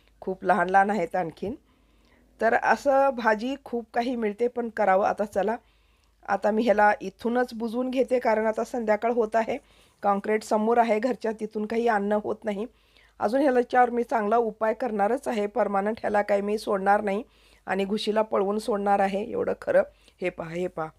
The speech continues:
म्हणजे पूर्ण हे एरिया जो आहे ना, हा भाग भुसभुशीत करून टाकलेली आहे घुशीने. त्याचं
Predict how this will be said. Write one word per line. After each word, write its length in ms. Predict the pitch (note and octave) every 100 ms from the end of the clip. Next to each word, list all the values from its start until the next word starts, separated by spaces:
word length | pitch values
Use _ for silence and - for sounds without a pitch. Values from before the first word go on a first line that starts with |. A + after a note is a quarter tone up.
| _ _ _
म्हणजे 180 | F#3+ A3+
पूर्ण 340 | - B3+ C#4
हे 160 | C4+ C4+
एरिया 460 | A3 A#3+ A#3+ A#3
जो 120 | A3 A3+
आहे 260 | G#3+ A#3
ना, 100 | C4 D4
हा 160 | G#3+
भाग 220 | F#3+ F#3+ E3+ _ _ _ _
भुसभुशीत 500 | F3+ F#3+ G#3 G#3+ C4 A#3 A#3
करून 200 | A3 A3+
टाकलेली 500 | A3+ G#3+ F#3+ G3 G3+
आहे 300 | F#3+ F3+ F#3+ _ _ _ _ E3+
घुशीने. 500 | F3+ - F3+ F3 A#3+ - _ _ _
त्याचं 240 | G#3+ G3+